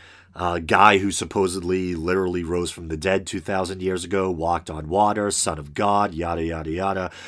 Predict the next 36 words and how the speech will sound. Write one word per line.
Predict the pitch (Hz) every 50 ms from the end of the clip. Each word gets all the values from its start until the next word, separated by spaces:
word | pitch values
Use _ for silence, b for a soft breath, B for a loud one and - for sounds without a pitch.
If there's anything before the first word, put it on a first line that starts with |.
| B B B B B
And | B - 117
I | 117 113 120
know | 127 135 - - 190
we, | 175 151 123 123 113 107 107 101 B B B B -
we | 110 110
can | - 110 90 90
mince | 95 113 127 120 - - 110
words, | 98 95 107 110 107 107 107 107 101 101 - - - - - _ b b b b b b
we | 107 104
can | 90 101 87 78
comb | - - 123 123 117
through | 110 - - 120 110
the | 98 92 95
text, | - - - 104 98 98 - - -
wax | 82 87 95 101 101 - -
symbolic, | - - 110 92 85 95 92 90 92 90 92 90 85 - B B B B B _ _
or | - 123 123
get | 117 156 170 175
into | 180 165 147 - - 160 139
the | 113 113 98
doctrinal | 82 - 127 110 107 - - - - 113 110 107 107 104 101 92
differences | 78 113 110 - - 101 85 - - 120 104 101 98 90 80 -
regarding | 80 87 82 73 - 101 92 92 90 87 92 90 87 82
the | 82 87 85 82
divinity | 78 90 80 85 90 87 82 82 80 80
of | 73 -
Christ | - - - 113 107 104 104 - - -
in | 80 76
the | 78 76
days | 73 - 80 80 80 76
of | 78 76 73
the | 78 80
early | 82 80 78 76 76
church, | 78 - - 131 117 113 - -
et | 104 -
cetera. | - - 113 101 101 101 98 98 101 101